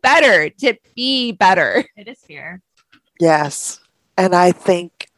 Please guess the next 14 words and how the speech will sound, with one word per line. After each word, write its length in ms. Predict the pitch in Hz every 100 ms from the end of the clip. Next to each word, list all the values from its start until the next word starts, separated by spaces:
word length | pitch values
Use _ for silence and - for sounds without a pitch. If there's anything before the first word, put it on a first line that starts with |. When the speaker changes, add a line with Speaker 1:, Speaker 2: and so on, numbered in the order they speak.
| _
Speaker 3:
fear-based 880 | - - 185 190 190 - 175 160 -
parenting, 920 | - 180 180 196 190 - 170 165 160 - _ _ _
I 120 | 185
think 260 | - 226 -
the 140 | - -
only 200 | 208 233
way 180 | 190
to 80 | 175
do 220 | 170 170
it, 120 | 160 - _ _
do 120 | 175
this 240 | 175 170 -
thing 240 | 170 160
wrong 520 | 151 151 160 170 175